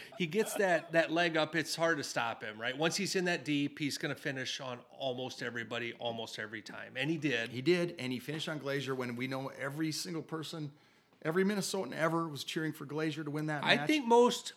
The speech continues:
Speaker 1: Iowans were cheering for it based on the arena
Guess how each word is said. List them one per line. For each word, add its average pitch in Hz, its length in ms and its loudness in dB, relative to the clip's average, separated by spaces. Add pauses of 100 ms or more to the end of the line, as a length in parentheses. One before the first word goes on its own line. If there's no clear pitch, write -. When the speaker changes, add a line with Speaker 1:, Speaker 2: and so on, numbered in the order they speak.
Speaker 1:
Iowans 190 800 2
were 165 160 2
cheering 185 320 0
for 175 260 -2
it 151 80 -4
based 175 260 0
on 180 140 0
the 165 260 0
arena 170 680 0